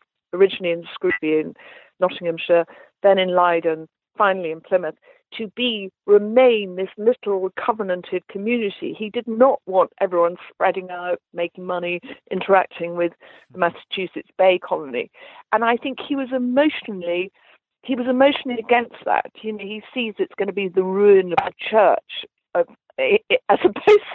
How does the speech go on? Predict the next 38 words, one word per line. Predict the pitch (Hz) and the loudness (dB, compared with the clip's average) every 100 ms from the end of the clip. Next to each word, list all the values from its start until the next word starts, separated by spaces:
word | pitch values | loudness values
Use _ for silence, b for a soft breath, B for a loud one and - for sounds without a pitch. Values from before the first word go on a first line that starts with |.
| - | -6
to | 254 - - - | -6 -8 -20 -8
seeing | 262 233 226 | -2 0 2
it | 196 | 2
as | 202 208 | 0 -2
sort | 208 208 | -2 0
of | 214 B B B B B - | -2 B B B B B -2
actually | 233 - - 240 | -2 -2 0 2
the | 220 | 4
beginning | 226 247 247 233 220 | 2 4 4 4 -2
of | 220 | -4
New | 226 233 | -2 4
England. | 247 247 180 151 - | 4 2 -4 -4 -2
So | 254 254 240 B B | -2 0 -4 B B
he | - 294 | -4 -2
had | 311 | -2
a | - | -4
completely | 294 277 - 311 330 - 277 | -12 -14 -12 -8 -8 -8 -4
different | 247 240 214 202 | -2 -2 -4 -2
outlook | 202 - 175 - - - | -2 -2 -6 -6 -8 -4
to, | 160 165 B B B - | -2 -4 B B B -6
to | - - | -2 0
Edward | 190 175 165 | 0 0 -2
Winslow. | 180 175 - 156 131 - | -4 -4 0 2 2 0
And | 226 254 - | 0 0 0
Edward | 302 - 226 | 0 2 0
and | 190 196 | 0 -6
his | 202 _ | -8 _
brother, | 202 190 180 170 135 _ - | 0 2 0 -2 -4 _ -2
John | 202 202 | 0 0
Winslow, | 190 175 175 175 156 120 | -6 -10 -10 -4 -2 -2
who, | 156 185 170 _ - | -6 -10 -12 _ -14
who | 175 180 - | -8 -6 2
died | 196 190 175 | 4 4 2
one | 175 175 | -2 -4
of | 170 | -4
the | 170 | 0
richest | 185 - - - | -2 -2 -8 -6
merchants | 180 - - | -6 -6 -10